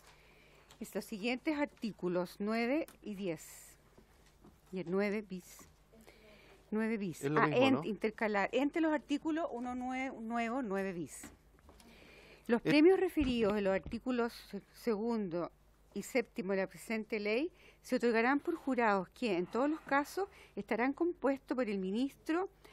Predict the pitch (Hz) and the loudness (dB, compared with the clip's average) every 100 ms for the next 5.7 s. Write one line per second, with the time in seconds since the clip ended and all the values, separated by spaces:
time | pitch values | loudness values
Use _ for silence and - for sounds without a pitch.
0 | - 196 214 - 214 - 254 277 254 - | -8 -6 -6 -6 -8 -2 0 0 0 0
1 | 254 247 277 262 233 208 202 196 208 233 | -2 0 -2 -2 -2 -4 -4 -4 0 2
2 | 277 330 370 - - - - 226 - 254 | 4 4 2 -8 -18 -20 -8 -8 -4 -2
3 | 269 - 302 330 247 220 202 202 196 226 | 0 4 6 6 4 2 0 0 2 4
4 | 277 294 254 214 - 170 - 247 269 254 | 4 4 2 -2 -6 -10 -2 -2 0 0
5 | 262 269 254 - 185 165 156 | 2 0 -2 -4 -2 -2 -4